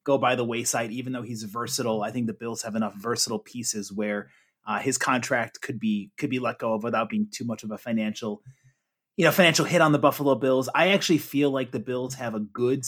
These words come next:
rotation right now when it comes to the defensive end. Maybe they, I'm sure they'll pick somebody up in the draft, but I'm really happy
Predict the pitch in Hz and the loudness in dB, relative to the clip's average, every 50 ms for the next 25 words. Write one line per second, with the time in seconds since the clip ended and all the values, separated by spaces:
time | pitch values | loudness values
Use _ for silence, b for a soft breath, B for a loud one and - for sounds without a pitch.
0 | 120 123 123 127 123 127 - 131 131 131 - 156 143 143 143 131 117 143 139 147 | -8 -8 -8 -8 -8 -4 -4 -4 -4 -2 -2 -2 0 -2 -2 -4 -6 -8 -6 -4
1 | 151 147 143 135 131 123 - 135 135 147 - - 175 151 135 120 160 160 - 170 | -4 -4 -4 -4 -6 -8 -6 -6 -4 -4 -2 -2 -2 -2 -2 -4 -6 -4 -4 -4
2 | 147 160 147 156 165 156 143 127 117 120 120 127 123 117 117 113 - _ - 104 | -6 -4 -2 0 0 0 0 0 -2 -2 -2 -4 -4 -6 -8 -10 -12 _ -2 -2
3 | 131 - - 202 190 151 123 - - 143 143 - - 127 117 117 113 113 107 - | 0 4 4 4 6 4 4 2 0 -4 -4 -2 -2 -2 0 -2 -2 -4 -6 -4
4 | 107 104 101 98 98 101 104 107 113 113 110 110 - - _ _ 120 117 127 127 | -4 -4 -4 -4 -8 -6 -2 0 0 0 0 -2 -4 -10 _ _ -4 -2 -2 -2
5 | 127 127 120 117 113 110 113 113 110 110 - 110 104 107 104 | -2 -4 -4 -4 -6 -6 -6 -6 -6 -4 -4 -2 -4 -4 -4